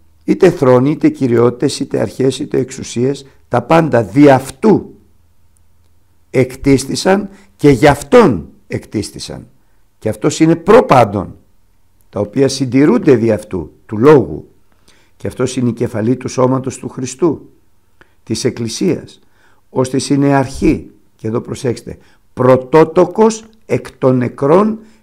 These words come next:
δια να γίνει πρωτεύων εις τα πάντα. Πρωτότοκος εκ των νεκρών είναι ο πρώτος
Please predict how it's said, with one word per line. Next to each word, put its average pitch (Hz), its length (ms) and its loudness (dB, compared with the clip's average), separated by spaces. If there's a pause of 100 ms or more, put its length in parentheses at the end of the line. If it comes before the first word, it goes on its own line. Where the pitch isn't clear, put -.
(100)
δια 123 180 0
να 117 120 -2
γίνει 135 320 -2
πρωτεύων 123 800 -2
εις - 160 -14
τα 98 120 -12
πάντα. - 420 -12 (520)
Πρωτότοκος 117 840 -4
εκ 104 140 -12
των 101 160 -8
νεκρών 151 440 -6 (100)
είναι 135 220 -4
ο 117 60 -4
πρώτος 165 600 -4